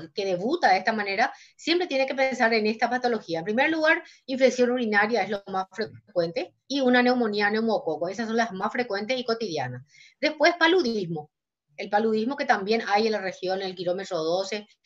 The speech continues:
para adelante suele haber, y tienen la obligación de pensar en ella,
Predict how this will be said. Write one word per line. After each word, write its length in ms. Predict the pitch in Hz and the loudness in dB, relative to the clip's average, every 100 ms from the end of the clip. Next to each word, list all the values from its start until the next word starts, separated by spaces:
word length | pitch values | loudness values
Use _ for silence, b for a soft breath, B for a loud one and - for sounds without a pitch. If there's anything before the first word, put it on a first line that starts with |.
| b | b
para 160 | - 202 | 2 4
adelante 460 | 202 180 190 208 220 | 4 2 -2 -2 -6
suele 280 | 202 180 | -2 0
haber, 420 | 170 151 170 311 - _ _ _ | 0 0 -2 -4 -10 _ _ _
y 200 | - 247 226 | -4 -4 0
tienen 340 | 214 226 233 | 0 0 2
la 180 | 214 208 | 2 4
obligación 500 | 214 220 202 - 196 | 2 0 -2 -8 -6
de 140 | 214 226 | -4 -2
pensar 480 | 226 190 - 214 | -4 -4 0 2
en 160 | 262 214 | 4 2
ella, 340 | 196 214 320 | -2 -2 -4